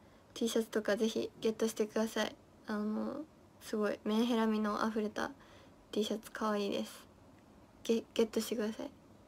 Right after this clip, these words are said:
「なんだあのTシャツは」って言われること間違いなしですね。ちょっとね、消します。<laughs> いや、じわったわ、本当に。いや、明日は、あの、握手しに来てください。待ってます。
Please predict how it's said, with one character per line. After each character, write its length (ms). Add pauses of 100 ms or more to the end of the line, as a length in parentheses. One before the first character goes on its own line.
(840)
「な 60
ん 40
だ 100
あ 40
の 120
T 140
シ 120
ャ 40
ツ 120
は」 140
っ 20
て 120
言 100
わ 40
れ 80
る 60
こ 100
と 140
間 100
違 280
い 20
な 120
し 100
で 120
す 120
ね。 60 (580)
ち 40
ょ 40
っ 20
と 0
ね、 240
消 160
し 240
ま 200
す。 280 (400)
<laughs> 460
い 40
や、 140
じ 220
わ 100
っ 60 (100)
た 120
わ、 120
本 180
当 100
に。 120
い 40
や、 180
明 60
日 160
は、 540
あ 160
の、 60
握 280
手 100
し 140
に 120
来 60
て 140
く 120
だ 120
さ 200
い。 100 (120)
待 140
っ 20
て 100
ま 260
す。 140